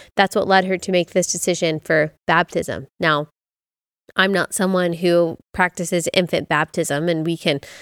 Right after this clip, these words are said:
you know, talk about his theology, but look, this is someone who wasn't religious, who realized by looking in the face of evil, by experiencing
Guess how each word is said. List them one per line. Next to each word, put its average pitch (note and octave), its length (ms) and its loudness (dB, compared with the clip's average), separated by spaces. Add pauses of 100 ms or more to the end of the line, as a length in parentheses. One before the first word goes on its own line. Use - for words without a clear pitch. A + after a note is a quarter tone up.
(320)
you F3+ 120 4
know, C#3 280 0 (420)
talk G3+ 300 0
about F3+ 340 2
his E3+ 340 0
theology, F3+ 560 4
but - 180 2
look, F#3+ 220 4
this G3 180 0
is F#3 100 0
someone F3+ 320 0
who E3+ 340 2 (680)
wasn't G#3 280 6
religious, - 760 0 (200)
who E3 440 6
realized - 880 2 (400)
by E3+ 300 2 (240)
looking F3 840 4 (100)
in G#3+ 160 2
the F#3 80 2
face F#3 380 0
of D#3 100 -2
evil, F3+ 380 -4 (500)
by E3+ 300 4
experiencing F3+ 1000 2